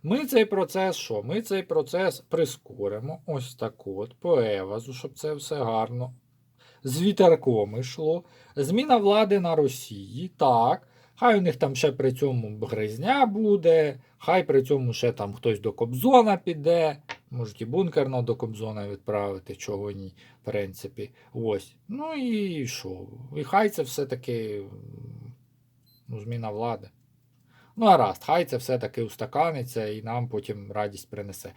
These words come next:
Чи добре, не заслужили вони радість. Я зараз на Росію роблю. Давайте їм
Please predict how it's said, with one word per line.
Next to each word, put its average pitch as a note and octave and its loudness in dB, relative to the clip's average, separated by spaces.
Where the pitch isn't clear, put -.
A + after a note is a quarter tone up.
Чи G3+ 0
добре, B2 6
не D#3 -4
заслужили B2+ 0
вони G2 -8
радість. C#3 -4
Я A#2 2
зараз A2+ 0
на B2+ 0
Росію C3+ 0
роблю. G2+ -6
Давайте B2+ 0
їм G2 -10